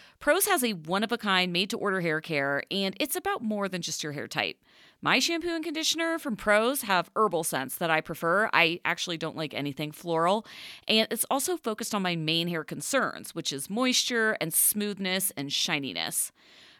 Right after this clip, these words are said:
Prose has given over one million consultations with their in-depth hair quiz, which is how I got started. I mean, look, we all have a hair quiz, right? And this quiz is very fun. It asks a lot of questions about your hair, your unique circumstances. Like for me, I live in a dry climate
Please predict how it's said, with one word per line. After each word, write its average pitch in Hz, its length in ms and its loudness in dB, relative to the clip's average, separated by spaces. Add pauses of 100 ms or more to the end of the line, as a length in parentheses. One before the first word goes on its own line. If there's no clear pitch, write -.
Prose 254 380 2
has 359 120 -2
given 220 200 -2
over 190 180 -2
one 185 480 0
million 180 480 4
consultations 147 800 -2
with 165 100 -6
their 170 140 -2 (100)
in-depth 202 540 2
hair 156 240 -2
quiz, - 420 -4
which 247 140 -4
is 262 100 -2
how 269 140 2
I 220 80 4
got 170 180 2
started. 110 460 -4 (260)
I 247 80 -4
mean, 254 180 4
look, 214 200 4
we 202 100 2
all 254 140 6
have 180 80 4
a 143 60 4
hair 190 200 4
quiz, - 300 -6
right? 156 340 2
And 170 180 2
this 185 120 -2
quiz 220 220 -2
is 226 120 -6
very 220 400 2
fun. 135 380 -2 (240)
It - 80 -4
asks 202 180 4
a 190 60 -4
lot 147 160 2
of 156 60 -2
questions 190 360 0
about 170 200 0
your 127 100 -6
hair, 277 560 2 (240)
your 170 100 -2
unique 160 320 -2
circumstances. 240 1160 0 (260)
Like 233 160 4
for 254 140 4
me, 233 200 4
I 226 60 4
live 220 160 0
in 208 60 2
a 208 60 4
dry 190 260 6
climate 170 520 4